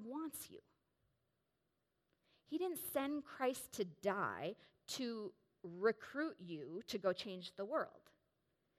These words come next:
He sent Christ to die to reconcile you to himself, that the Holy Spirit might indwell you.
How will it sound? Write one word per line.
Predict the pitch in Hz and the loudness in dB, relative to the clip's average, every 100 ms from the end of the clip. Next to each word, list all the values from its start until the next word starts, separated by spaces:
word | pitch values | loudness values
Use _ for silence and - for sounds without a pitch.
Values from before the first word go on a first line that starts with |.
| _ _ _ | _ _ _
He | 254 | -8
sent | 226 - 285 - | -4 0 -2 -2
Christ | - 285 254 208 - - | -10 0 0 0 -4 -6
to | 196 165 | -8 -6
die | - 226 262 180 170 - - - | -10 -8 -2 0 0 -2 -14 -8
to | 226 196 170 | -6 -4 -6
reconcile | 196 294 - 311 285 - 247 226 220 | -4 -4 -2 -2 -2 -2 0 0 0
you | 190 175 226 247 175 131 123 - - | -4 -6 -4 -2 -2 -4 -8 -6 -6
to | 254 262 262 247 | -4 -6 -6 -6
himself, | 220 185 - - 170 - - - - | -8 -8 -6 -2 -2 -2 -8 -20 -8
that | 190 196 | -4 -2
the | 185 | -2
Holy | - - 302 330 | -4 -4 -2 0
Spirit | - - - 247 233 - | -2 -6 -2 0 0 -2
might | 185 190 - | -4 -4 -6
indwell | 185 170 170 170 170 | -8 -6 -6 -4 -6
you. | 156 | -8